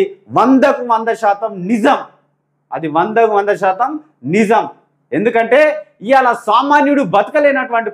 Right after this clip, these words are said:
పరిస్థితి, నిరుద్యోగి బ్రతకలేనటువంటి పరిస్థితి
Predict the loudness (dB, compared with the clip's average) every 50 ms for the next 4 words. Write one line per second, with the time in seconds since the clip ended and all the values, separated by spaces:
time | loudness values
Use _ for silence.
0 | -2 -2 -2 -2 -4 -8 -6 -4 -4 -4 -4 -4 -8 _ _ _ _ -8 -2 0
1 | 2 4 4 4 2 2 2 2 2 0 0 -2 -2 -4 -4 -8 -14 _ _ -2
2 | -2 -2 0 0 0 0 0 0 0 -2 -2 -2 -2 -4 -4 -2 0 0 0 0
3 | -2 -6 -10 -10 -8 -6 -6